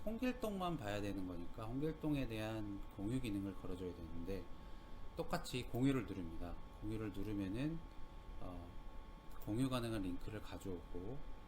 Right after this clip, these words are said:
아까는 모두가 보게 했었잖아요. 근데 요번에는 이 메뉴 중에서, 어, 선생님이 택하셔야 될 게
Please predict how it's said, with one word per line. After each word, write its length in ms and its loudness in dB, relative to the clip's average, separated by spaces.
아까는 960 2
모두가 400 4
보게 280 2
했었잖아요. 800 0
근데 220 0
요번에는 680 2
이 380 0
메뉴 320 4
중에서, 560 0
어, 260 -4
선생님이 440 -2
택하셔야 520 0
될 180 -2
게 240 2